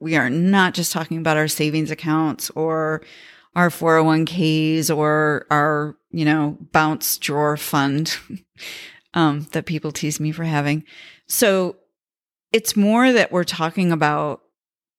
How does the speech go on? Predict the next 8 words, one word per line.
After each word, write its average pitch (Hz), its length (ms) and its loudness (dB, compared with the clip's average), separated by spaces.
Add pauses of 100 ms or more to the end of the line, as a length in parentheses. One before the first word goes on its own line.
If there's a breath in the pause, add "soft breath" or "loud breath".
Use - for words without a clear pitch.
(340)
things 196 300 2
like 170 160 -2
health 165 720 -2
and 156 220 -4
wealth 175 800 0 (640 soft breath)
and 151 520 2
prosperity. 156 1160 -2 (640 soft breath)
And 147 680 0